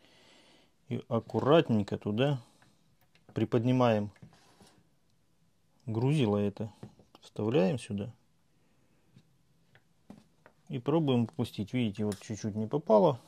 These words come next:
поправляем. Обязательно это нужно сделать. Все,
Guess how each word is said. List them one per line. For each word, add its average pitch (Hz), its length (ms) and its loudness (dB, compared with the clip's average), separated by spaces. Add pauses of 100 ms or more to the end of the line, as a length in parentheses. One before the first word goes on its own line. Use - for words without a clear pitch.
(360)
поправляем. 175 680 4 (1500)
Обязательно 120 640 -2
это 104 180 -6
нужно 104 300 -6
сделать. 107 440 -12 (2000)
Все, 117 420 2